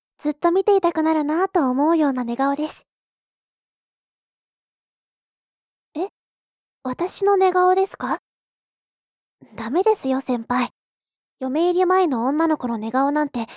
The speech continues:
見るものではありません。それを見ていいのは、ちゃんと責任が取れる人だけです。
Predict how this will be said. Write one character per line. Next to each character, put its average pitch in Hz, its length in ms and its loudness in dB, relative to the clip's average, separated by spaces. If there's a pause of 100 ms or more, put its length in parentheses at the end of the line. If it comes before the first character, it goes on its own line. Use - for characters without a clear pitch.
(180)
見 359 120 2
る 427 100 4
も 330 120 4
の 285 120 2
で 330 120 2
は 226 140 -2
あ 208 60 -6
り 240 100 -6
ま 339 140 2
せ 381 200 2
ん。 - 80 -8 (1300)
そ - 220 -4
れ 277 120 2
を 311 100 2
見 330 120 0
て 269 100 -4
い 254 200 -4
い 311 40 -2
の 277 120 0
は、 220 220 -4 (580)
ち - 80 -6
ゃ 311 100 2
ん 339 60 0
と 339 100 0
責 302 260 0
任 349 200 4
が 349 100 2
取 339 160 2
れ 370 60 4
る 311 100 4
人 - 180 0
だ 254 140 -2
け 320 140 -2
で 302 80 0
す。 - 180 -8